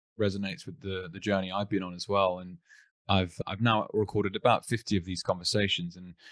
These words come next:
the outcome's very similar, but everyone comes from a different place.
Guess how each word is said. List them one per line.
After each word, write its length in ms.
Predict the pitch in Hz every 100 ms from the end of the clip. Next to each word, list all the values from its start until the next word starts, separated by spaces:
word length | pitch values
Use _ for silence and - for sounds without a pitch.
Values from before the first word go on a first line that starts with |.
| - -
the 100 | 107
outcome's 760 | 143 170 - 131 110 101 - -
very 220 | - 95 92
similar, 420 | - 110 92 82 85
but 80 | -
everyone 320 | 113 117 110
comes 280 | 101 110 98
from 120 | -
a 60 | 90
different 320 | 92 - 80
place. 420 | - 87 127 -